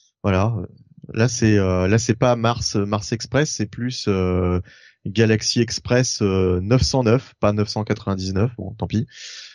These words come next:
Euh, et, euh, donc, Bruce, en fait, on, on, on retrouve Batman, euh, dès le début, euh, face à des extraterrestres dans un vaisseau spatial, on sait pas trop comment il s'est retrouvé là.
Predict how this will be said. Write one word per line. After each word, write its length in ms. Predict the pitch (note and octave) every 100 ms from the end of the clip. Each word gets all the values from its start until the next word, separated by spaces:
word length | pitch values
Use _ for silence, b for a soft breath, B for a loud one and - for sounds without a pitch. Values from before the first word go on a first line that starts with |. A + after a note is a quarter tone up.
| B -
Euh, 640 | B2+ B2+ A#2+ A#2 A2+ A2 G#2+ -
et, 280 | D3 D3+ D3+
euh, 960 | B2+ B2 A#2+ A#2 A2+ A2+ A2 A2 G#2+
donc, 280 | G#2+ D3+ -
Bruce, 600 | B2+ G#2+ C#3+ B3 - -
en 180 | B2+ A2+
fait, 240 | A2+ G3+
on, 640 | A#2+ A2+ G2+ G#2+ G2+ A2 -
on, 600 | A2 F#2+ F#2 F2+ F2+ F#2+ - - -
on 80 | -
retrouve 340 | - - D#3 A2+
Batman, 640 | A#2 A#2+ B2+ B2 C3 A#2+
euh, 520 | G2+ F#2+ F#2 F#2 F#2 b b b b
dès 160 | A2 B2
le 80 | B2
début, 440 | C3 A#2+ C#3+ C3
euh, 140 | G2+
face 240 | F#2+ A2 -
à 60 |
des 180 | F#2 F#2+
extraterrestres 800 | G#2 - - A2+ G#2 A#2 A#2 -
dans 220 | F#2+ G2
un 40 | F#2+
vaisseau 240 | G#2 G#2+
spatial, 480 | - A2 - B2+ A#2+
on 60 | G2+
sait 140 | G#2+
pas 100 | G#2+
trop 220 | - A#2+
comment 200 | A#2 G#2+
il 40 | G#2
s'est 100 | G2+
retrouvé 320 | - G2+ G2
là. 220 | A#2+